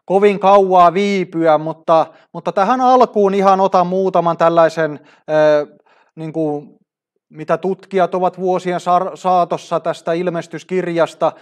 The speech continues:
tällaisia tulkintalinjoja ja tapoja, niin ihan muutama tähän,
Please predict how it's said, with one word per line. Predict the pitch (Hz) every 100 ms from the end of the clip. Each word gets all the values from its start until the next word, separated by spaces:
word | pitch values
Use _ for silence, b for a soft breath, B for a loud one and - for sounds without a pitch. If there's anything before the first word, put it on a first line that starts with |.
| b -
tällaisia | 156 156 208 208 190 -
tulkintalinjoja | - 190 175 180 175 170 185 175 165 160 156
ja | 156
tapoja, | 156 170 170 156 147
niin | 143 147
ihan | 160 156
muutama | 170 180 151 139 131
tähän, | 147 135 139